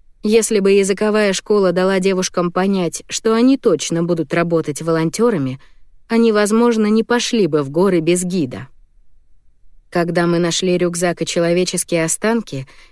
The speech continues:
информационное давление было настолько сильным, что я торопила всех участвовавших в поисках, чтобы они нашли хоть что-нибудь.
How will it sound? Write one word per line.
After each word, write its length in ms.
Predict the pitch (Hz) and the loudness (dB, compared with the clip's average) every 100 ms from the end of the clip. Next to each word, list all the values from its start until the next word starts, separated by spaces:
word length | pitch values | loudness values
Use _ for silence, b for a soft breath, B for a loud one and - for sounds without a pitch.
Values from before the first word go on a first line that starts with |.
| - | -4
информационное 920 | 220 - 202 196 - 190 190 185 175 | -4 0 -2 -2 0 0 2 2 0
давление 540 | 175 170 190 202 190 | 0 0 0 0 -2
было 240 | 175 185 196 | -2 0 0
настолько 640 | 214 220 - 175 139 147 | 0 -2 -2 -2 -2 -4
сильным, 500 | - 214 233 160 131 b b b | -2 0 2 0 -4 b b b
что 240 | - - | -12 -2
я 220 | 202 202 202 | 0 0 -2
торопила 500 | 202 185 - 185 180 | -2 -2 0 0 0
всех 480 | - - 202 - - | -4 -2 -4 -4 -6
участвовавших 960 | 226 - 165 170 - 170 165 - 151 | -4 -2 -4 -4 -4 -4 -4 -6 -8
в 60 | - | -8
поисках, 520 | - 190 185 - - | -4 -2 -2 -4 -8
чтобы 320 | - - 170 170 | -8 -4 -2 0
они 260 | 165 170 | 0 0
нашли 380 | 165 160 - 170 | -2 -4 -4 -4
хоть 300 | 170 190 196 | -2 -4 -4
что-нибудь. 800 | - - 180 135 120 - - | -6 -2 0 0 -4 -10 -18